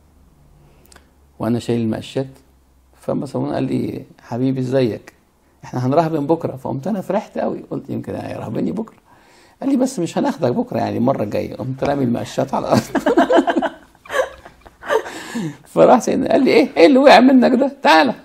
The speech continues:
إيه؟ وجابني، ما أنا بقى خلاص بقى يعني صعب عليا نفسي بقى، ما دام إحنا مش هنرهبن بكرة،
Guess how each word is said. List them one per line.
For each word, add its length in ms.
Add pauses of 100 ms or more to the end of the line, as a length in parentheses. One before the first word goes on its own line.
(320)
إيه؟ 200 (640)
وجابني، 640
ما 580 (180)
أنا 120
بقى 200
خلاص 280
بقى 220
يعني 160
صعب 260
عليا 180
نفسي 280
بقى، 180
ما 60
دام 160
إحنا 160
مش 160
هنرهبن 440
بكرة، 640